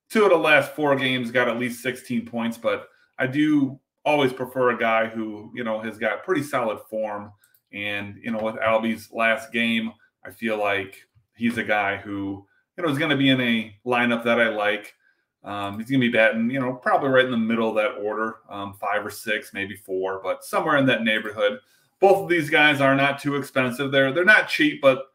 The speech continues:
they're right in the middle, um, and they're guys you can easily build around for your stacks. So that's where I'm looking today. Please go ahead and drop a like on this video if you're happy that we're back with another one so we can win some more money together. And then you need to do yourself the favor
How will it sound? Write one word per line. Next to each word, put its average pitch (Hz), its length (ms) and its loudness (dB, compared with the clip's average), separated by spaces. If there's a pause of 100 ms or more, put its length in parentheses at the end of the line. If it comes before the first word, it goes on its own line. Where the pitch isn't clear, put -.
(240)
they're 240 100 2
right 196 180 6
in 190 60 0
the 170 60 -2
middle, 139 600 2
um, 113 520 -4 (100)
and 135 140 -6
they're 135 100 2
guys 127 300 0
you 120 60 -4
can 120 200 -6
easily 147 400 -2
build 120 300 2
around 110 460 -4 (400)
for 117 220 -2
your 104 160 -4
stacks. - 600 -8
So 104 400 0 (640)
that's 175 260 2
where 190 100 4
I'm 160 120 0
looking 151 260 -2
today. 170 600 6 (340)
Please 196 180 -4
go 185 60 6
ahead 165 140 6
and 143 40 -4
drop 165 220 4
a - 20 0
like 180 480 2
on 180 180 -2
this 185 200 -4
video 202 340 0
if 180 80 -2
you're 143 80 -2
happy 165 280 2
that 160 200 0
we're 139 80 -2
back 165 340 0
with 143 180 -6
another 185 420 -2
one 214 180 -2
so - 120 -16
we 147 100 -2
can 135 140 -6
win 151 160 -6
some 151 140 -14
more 143 140 -4
money 165 280 -2
together. 220 540 -2 (300)
And 147 140 -4
then 160 100 -2
you 160 140 -8
need 202 140 -2
to 196 120 -4
do 160 140 -6
yourself 170 540 2
the 123 80 -10
favor 120 520 0